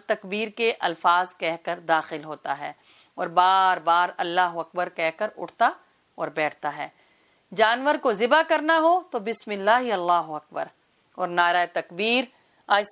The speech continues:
ساری دنیا میں مسلمانوں کا ایک امتیازی شعار ہے۔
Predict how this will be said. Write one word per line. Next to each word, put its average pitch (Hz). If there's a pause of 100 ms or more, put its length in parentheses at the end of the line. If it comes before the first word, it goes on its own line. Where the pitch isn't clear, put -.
ساری 262 (140)
دنیا 196
میں 170 (240)
مسلمانوں 175
کا 170 (460)
ایک 202 (240)
امتیازی 180
شعار 160
ہے۔ 147